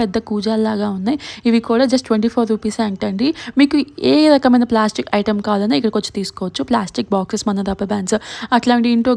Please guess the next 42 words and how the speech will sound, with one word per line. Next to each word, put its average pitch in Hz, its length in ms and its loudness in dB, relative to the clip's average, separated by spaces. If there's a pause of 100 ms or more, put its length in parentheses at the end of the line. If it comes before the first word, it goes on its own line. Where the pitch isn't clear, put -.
గాజులు 208 340 2
అలాంటి 214 240 2
పెట్టుకోవడానికి 208 480 -2
కూడా 302 200 -4
వీళ్ళ 247 140 2
దగ్గర 202 180 -4
దొరుకుతున్నాయి. 220 440 -6
Just 254 220 -4
థర్టీ 226 260 -4
రూపీస్‌కి 220 340 -8
అయితే 226 180 -6
దొరుకుతుంది. 208 440 -8
కొంచెం 220 240 -8
పెద్ద 202 140 -8 (100)
బాక్సే 208 360 -8
అండి 196 200 -6
ఇవి - 160 -16
కూడా. 240 160 -2 (380)
And 247 200 4
ఇవే 247 160 6 (100)
కాకుండా 226 360 -2 (120)
ఇంట్లో 233 220 0 (120)
కావాల్సిన 214 360 -2 (280)
గాజు 208 320 -2
గ్లాసులు 214 340 -2
లాంటివి 202 380 -4 (340)
అన్నీ 247 300 2 (100)
కూడా 285 160 2
ఇక్కడ 233 220 -2
దొరుకుతున్నాయి. 208 520 -2 (360)
ఇప్పుడు 277 200 2 (100)
మనకి 240 240 0
ఫ్రూట్ 240 220 0
బాక్సెస్ 233 280 0
అయితే 233 120 0 (120)
ఉంటున్నాయి 208 300 -2
కదండి, 202 300 -4
ఆ - 80 -4
ఫ్రూట్ 226 220 -4
బాక్సెస్ 214 320 -4
కూడా 220 200 -4
వీళ్ళ 220 140 -2